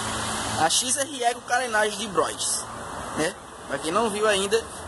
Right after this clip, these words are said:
isso aqui é uma fusão, beleza? As tampas lateral é de Bros, paralama de Bros, né? Essa cara aqui é de C R F, eu acho.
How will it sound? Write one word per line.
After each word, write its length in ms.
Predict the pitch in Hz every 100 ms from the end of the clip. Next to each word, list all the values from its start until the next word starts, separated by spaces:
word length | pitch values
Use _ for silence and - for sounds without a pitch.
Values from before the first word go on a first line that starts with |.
| -
isso 100 | -
aqui 160 | 180 185
é 60 |
uma 160 | 190 196
fusão, 600 | - 202 165 143 139 117 -
beleza? 480 | 131 127 151 190 202 - - - - -
As 200 | 175 -
tampas 680 | - 240 269 135 - - - - - - - -
lateral 540 | 147 160 180 175 220 - - - - -
é 80 | 180
de 120 | 214
Bros, 500 | 165 160 185 - - - - - -
paralama 500 | 156 160 151 139 151
de 120 | 196
Bros, 480 | 196 202 220 - -
né? 140 | 185 233 - - - - - - - - - -
Essa 240 | 160 190 180
cara 240 | 185 185
aqui 400 | 185 208 220 220
é 120 | 226
de 840 | 190 214 214 208 208 208 202 196 185
C 160 | - 170
R 200 | 190 147
F, 200 | 156 170
eu 100 | 143
acho. 380 | 131 - -